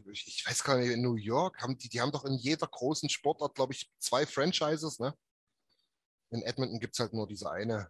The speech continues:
Und dann ist es auch noch die City of Champions. Also von daher, wenn ihr die Chance habt, die Kohle zusammenzukratzen,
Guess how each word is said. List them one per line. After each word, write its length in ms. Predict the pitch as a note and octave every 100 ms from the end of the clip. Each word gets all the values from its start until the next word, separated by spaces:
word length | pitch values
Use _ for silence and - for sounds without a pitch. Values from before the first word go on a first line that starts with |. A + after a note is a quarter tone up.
| _
Und 180 | F#2+ G2
dann 120 | A2
ist 120 | G#2+
es 100 | G#2+
auch 140 | F#2+
noch 140 | A2 G#2
die 80 | A2
City 260 | - A#2+
of 80 | G#2 -
Champions. 680 | A2+ B2 A#2+ A2+ - - -
Also 200 | G2 G2
von 180 | G2+
daher, 440 | F#2 A2 A2 G#2 F#2 _ _ _ _ - - - - - -
wenn 120 | C3+
ihr 60 |
die 80 | A#2+
Chance 340 | A2+ C#3 C#3 C3+
habt, 160 | B2+
die 40 | C3
Kohle 260 | C3 C#3 C3+
zusammenzukratzen, 920 | A#2 B2+ C3+ - A#2 - B2 A2+